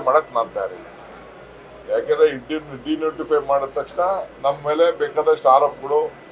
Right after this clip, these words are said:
ದುಡ್ಡು ಹೊಡೆದ್ಬಿಟ್ರು, ಕಾಸು ಹೊಡೆದ್ಬಿಟ್ರು, ಕೋರ್ಟು, ಕಚೇರಿ, ಆ, ಹಿಂದೆ ಜೈಲು, ಬಯಲು ಎಲ್ಲ ಆಗಿದೆ. ನಾನು ಅನುಭವಿಸಿದ್ದೀನಿ. ನನ್ನ ಸ್ವಂತ ಜ-, ಜಮೀನ್ಗೆಲ್ಲ ಏನೇನಾಗಿದೆ ಅಂತ ನಾನು ಅನುಭವ-, ಇವರೇ ಆರೋಪಗಳು ಮಾಡಿದ್ದಾರೆ.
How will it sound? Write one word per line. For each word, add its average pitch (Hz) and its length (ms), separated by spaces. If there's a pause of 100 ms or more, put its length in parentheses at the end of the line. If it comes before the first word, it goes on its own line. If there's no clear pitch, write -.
(240)
ದುಡ್ಡು 147 280
ಹೊಡೆದ್ಬಿಟ್ರು, 135 440
ಕಾಸು 139 340
ಹೊಡೆದ್ಬಿಟ್ರು, 131 800 (380)
ಕೋರ್ಟು, 143 500
ಕಚೇರಿ, 143 640 (560)
ಆ, 127 180
ಹಿಂದೆ 135 560
ಜೈಲು, 139 480
ಬಯಲು 131 340
ಎಲ್ಲ 135 160
ಆಗಿದೆ. 143 380 (760)
ನಾನು 151 280
ಅನುಭವಿಸಿದ್ದೀನಿ. 143 640 (580)
ನನ್ನ 139 260
ಸ್ವಂತ 143 340 (320)
ಜ-, 127 420
ಜಮೀನ್ಗೆಲ್ಲ 143 480
ಏನೇನಾಗಿದೆ 143 640
ಅಂತ 151 300
ನಾನು 143 140
ಅನುಭವ-, 139 360
ಇವರೇ 165 220
ಆರೋಪಗಳು 156 580
ಮಾಡಿದ್ದಾರೆ. 160 440